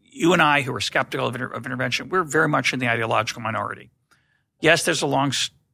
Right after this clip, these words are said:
trend of individualism in America and skepticism about government, but, but a lot of people are captured by this idea, you know, "Keep government's hands off my Social Security." You know, they, they, they live in this schizophrenic world where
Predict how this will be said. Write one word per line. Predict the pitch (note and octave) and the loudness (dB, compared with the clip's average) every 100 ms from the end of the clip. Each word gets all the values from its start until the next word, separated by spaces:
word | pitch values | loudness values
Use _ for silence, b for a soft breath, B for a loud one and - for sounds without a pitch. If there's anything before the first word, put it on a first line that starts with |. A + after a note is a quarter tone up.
| _ _ | _ _
trend | - D3 C3 B2+ | -2 2 2 0
of | A#2+ | -2
individualism | B2 A#2 A2+ B2 B2 A2+ B2 | -4 -2 -2 0 -2 -2 -4
in | |
America | A#2 A#2 A#2 A2+ B2+ | -4 -2 -2 -2 -4
and | A2+ | -4
skepticism | - A#2+ B2 C3 A2+ | -2 -2 -2 -6 -4
about | A2 A2+ | -2 0
government, | C3+ C3 | 0 -2
but, | - - b b b b - | -4 -6 b b b b 0
but | C#3 | 4
a | |
lot | C#3+ D#3+ | 6 4
of | D#3+ | 4
people | E3 C3+ C#3 B2 - _ _ _ _ - | -2 -2 -2 -4 -6 _ _ _ _ -8
are | A#2 | -2
captured | D3+ B2+ - A#2 | 0 0 0 0
by | A#2 | 0
this | A2+ - | -2 -2
idea, | A2+ A#2 A2 A2+ A2 b b b _ _ _ - | -2 0 0 0 -2 b b b _ _ _ -2
you | A2 | -2
know, | A2 - | -2 -4
"Keep | - - | -4 0
government's | C#3 B2+ A#2+ | 0 2 -2
hands | - B2 A#2+ | 0 -2 0
off | A#2+ A#2 | -2 -2
my | A#2+ | -4
Social | B2 | -2
Security." | A#2+ A2 A#2 G2+ - _ _ _ | -4 -6 -6 -8 -8 _ _ _
You | D3+ | -4
know, | B2 | -2
they, | A#2+ - | -2 -4
they, | C#3+ C#3+ | -2 -2
they | C#3+ C#3 | 0 2
live | D#3 D3 | 2 2
in | C3 | 0
this | B2 | 0
schizophrenic | - - C3+ - D3 C3+ A#2 - | 0 -2 -2 -2 0 0 0 0
world | A#2+ A#2 A#2 | 0 0 -2
where | A#2+ A2+ A2+ A2+ A#2 | 0 2 4 2 -2